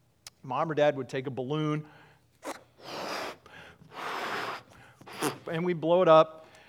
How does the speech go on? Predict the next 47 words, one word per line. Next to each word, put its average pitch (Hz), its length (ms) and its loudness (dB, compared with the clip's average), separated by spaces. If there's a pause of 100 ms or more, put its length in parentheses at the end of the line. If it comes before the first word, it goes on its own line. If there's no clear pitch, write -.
(200)
and, 156 400 -2
uh, 156 240 6
we'd 180 180 -4
have 190 220 2
fun 180 260 0
just 165 200 -8
sort 185 160 -4
of 156 180 -8
batting 147 380 2
it 175 80 -2
around 147 320 0
the 170 100 -4
room, 208 420 -2
right? 160 320 -2
Do 151 80 -18
you 151 60 -10
ever 175 240 -6 (400)
play 175 240 0
that? 175 220 6
Who 165 160 -2
can 185 140 -6
keep 190 200 -8
the 190 80 -2
balloon 165 400 -4
up 156 220 -4
in 165 80 -8
the 165 100 -8
air 147 220 -4
the 165 80 -6
longest? 196 580 0
And, 135 180 -8 (300)
you 143 80 -14
know, 143 100 -6
we'd 147 160 -8
pass 147 360 -4
it 156 80 -8
around, 143 360 -4
and 147 120 -8
the 135 40 -6
different 139 440 -14
kids 143 280 -8
would 139 140 -10
pat 143 300 0
it, 143 120 -2
and 143 80 -10
we'd 143 140 -10
see 147 240 -6